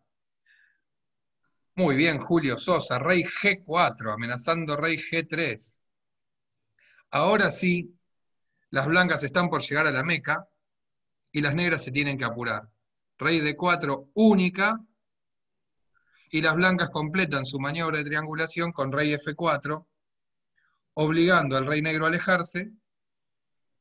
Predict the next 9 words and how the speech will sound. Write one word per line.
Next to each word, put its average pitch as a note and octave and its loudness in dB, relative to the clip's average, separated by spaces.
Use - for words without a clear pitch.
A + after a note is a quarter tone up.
y D3 -4
cuando C#3+ 0
el C3+ -4
rey D#3 0
negro, B2+ -4
el A#2+ -4
lobo D#3 2
no E3+ 2
está, F3+ 2